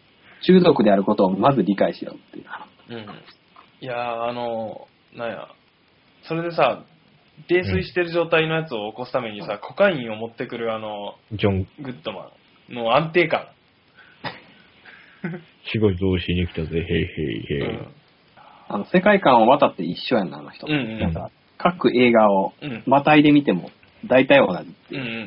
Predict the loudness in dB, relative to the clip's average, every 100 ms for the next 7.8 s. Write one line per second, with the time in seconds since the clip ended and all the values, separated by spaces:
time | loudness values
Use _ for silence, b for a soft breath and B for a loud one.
0 | -14 -16 -6 4 4 4 2 0 0 -2
1 | 0 0 -4 -10 -6 -4 -4 -4 -4 -4
2 | -8 -12 -14 -20 _ _ _ _ -12 -10
3 | 2 2 2 -4 -6 _ _ _ -16 -16
4 | _ -8 -2 0 2 2 2 0 -10 -16
5 | -16 -14 -12 -12 -12 _ _ _ _ -20
6 | -20 _ _ _ _ -20 _ -14 -12 -10
7 | -2 -2 -2 -6 -10 -16 -18